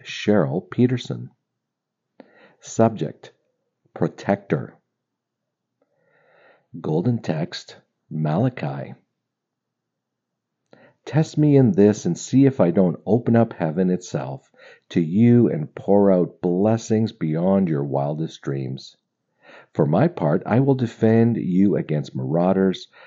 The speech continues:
protect your wheat fields and vegetable gardens against plunderers." The message of God of the angel armies.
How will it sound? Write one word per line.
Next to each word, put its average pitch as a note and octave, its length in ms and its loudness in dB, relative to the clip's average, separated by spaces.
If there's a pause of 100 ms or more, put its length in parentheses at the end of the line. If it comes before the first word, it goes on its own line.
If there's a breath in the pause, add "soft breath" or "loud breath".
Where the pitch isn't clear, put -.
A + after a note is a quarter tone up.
(120 loud breath)
protect D3 460 -2
your D2 80 2
wheat G2+ 320 0
fields G2 540 0 (260 loud breath)
and C#2+ 240 -8
vegetable F2+ 440 0
gardens E2+ 500 0
against D2+ 400 -4
plunderers." C2+ 800 -4 (640 soft breath)
The C2+ 100 -4
message G2+ 680 -2
of - 240 -10 (100)
God F#2+ 580 0
of - 200 -8
the - 240 -10
angel C#3+ 500 -4
armies. B1+ 680 -12